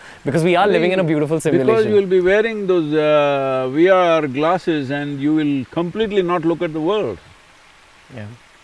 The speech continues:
Speaker 2: See, right now, if you pay, uh, enough attention to this, this is super metaverse, believe me.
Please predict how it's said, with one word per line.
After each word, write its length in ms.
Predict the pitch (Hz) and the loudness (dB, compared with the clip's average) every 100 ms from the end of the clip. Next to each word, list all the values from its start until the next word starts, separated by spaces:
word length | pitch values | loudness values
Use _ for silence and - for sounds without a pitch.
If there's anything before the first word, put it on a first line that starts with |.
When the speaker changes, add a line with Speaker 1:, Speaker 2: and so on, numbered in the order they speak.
| _ _ - - _ _ - | _ _ -20 -20 _ _ -10
Speaker 2:
See, 100 | 147 | -6
right 300 | 131 135 - | -4 -4 -6
now, 440 | 151 123 107 110 - _ - | -6 -6 -6 -12 -18 _ -8
if 180 | 127 | -8
you 140 | 143 147 | -6 -6
pay, 260 | 151 156 | -4 -4
uh, 140 | 139 123 - | -6 -14 -14
enough 300 | 120 135 123 | -10 -10 -10
attention 460 | 110 117 104 113 101 | -10 -10 -12 -14 -12
to 100 | 92 | -12
this, 300 | 82 87 101 - - - - | -12 -14 -18 -20 -20 -20 -10
this 240 | 110 127 | -8 -6
is 160 | 170 151 | -8 -8
super 380 | 151 151 151 127 | -10 -8 -6 -8
metaverse, 680 | 110 95 92 80 76 - | -8 -8 -8 -10 -16 -12
believe 280 | 98 98 | -10 -8
me. 60 | 87 | -10